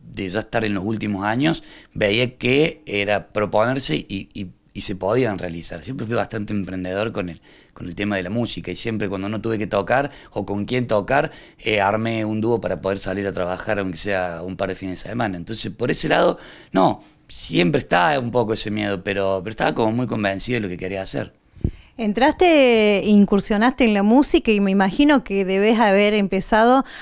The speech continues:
Speaker 2: a tener referentes, ¿no? Eh, ¿con quiénes, eh, vos más te gustaba? ¿Qué,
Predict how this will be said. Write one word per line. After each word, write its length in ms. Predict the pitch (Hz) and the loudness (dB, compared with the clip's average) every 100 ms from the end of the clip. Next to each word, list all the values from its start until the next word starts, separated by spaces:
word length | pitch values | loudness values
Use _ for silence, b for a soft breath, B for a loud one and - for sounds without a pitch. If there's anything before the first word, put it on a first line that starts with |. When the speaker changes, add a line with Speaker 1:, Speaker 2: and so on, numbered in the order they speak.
| B | B
Speaker 2:
a 120 | 196 | -2
tener 340 | 180 208 226 240 | 2 4 6 6
referentes, 800 | 208 - 190 226 262 196 170 170 | 4 4 4 6 6 4 0 0
¿no? 320 | 185 226 247 B B - | 4 6 4 B B 0
Eh, 180 | 196 190 | 0 2
¿con 180 | 196 | 2
quiénes, 500 | 190 220 220 226 226 | 2 2 4 4 4
eh, 120 | 220 190 | 2 2
vos 400 | 196 220 240 226 | 4 4 4 2
más 200 | 185 214 | 2 2
te 120 | - 214 | 2 0
gustaba? 480 | 185 - 262 254 | 0 4 4 6
¿Qué, 340 | 214 247 240 | 4 2 0